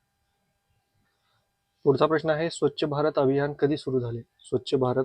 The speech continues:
अभियान कधी सुरू झाले? उत्तर आहे दोन ऑक्टोबर दोन हजार चौदा, पर्याय क्रमांक ए याचा आन्सर आहे. पुढचा प्रश्न आहे, कोणती गॅस पाण्यात सहज विद्राव्य आहे?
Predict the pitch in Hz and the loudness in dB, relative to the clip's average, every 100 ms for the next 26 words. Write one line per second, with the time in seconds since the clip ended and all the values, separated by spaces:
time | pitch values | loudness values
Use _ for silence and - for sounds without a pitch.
0 | 131 123 127 131 131 127 123 127 120 117 | -2 -2 0 0 0 -2 0 0 0 0
1 | 143 - _ _ _ _ _ 143 131 139 | -2 -2 _ _ _ _ _ -4 2 4
2 | 135 151 139 139 139 - 147 139 139 135 | 4 2 4 2 2 0 2 2 2 0
3 | 123 123 131 - 131 139 120 120 120 123 | 0 0 -2 2 2 4 2 2 -2 0
4 | 131 127 127 - 156 135 117 - 135 113 | 0 -2 -2 -8 -4 -2 -2 -4 -6 -6
5 | - 120 113 117 - _ _ _ - _ | -6 -8 -8 -10 -16 _ _ _ -20 _
6 | _ _ 762 855 807 740 698 698 698 698 | _ _ _ -20 -20 _ _ _ _ -20
7 | 698 679 659 640 _ 1077 1077 _ _ _ | _ -20 -20 _ _ _ _ _ _ _
8 | _ _ _ _ 135 127 151 143 151 143 | _ _ _ _ -2 2 0 2 2 2
9 | 160 165 147 135 160 147 143 147 - 139 | 0 0 -2 0 0 2 2 2 -4 0
10 | 131 135 - 131 139 143 147 123 123 120 | 0 0 -6 -4 -4 -6 -2 -2 0 0
11 | 117 101 | 0 -2